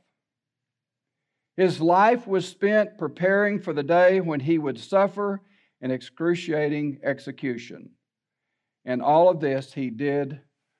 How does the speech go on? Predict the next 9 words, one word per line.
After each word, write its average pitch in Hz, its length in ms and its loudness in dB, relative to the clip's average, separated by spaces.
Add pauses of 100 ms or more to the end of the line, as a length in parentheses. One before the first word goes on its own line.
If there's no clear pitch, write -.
(560)
willingly. 117 680 -4 (720)
Let 131 100 -10
me 135 100 -4
turn 147 380 -2
to 143 160 -6
another 143 260 -2
passage 131 720 -2 (3250)
in 123 120 -10
Isaiah 127 720 -2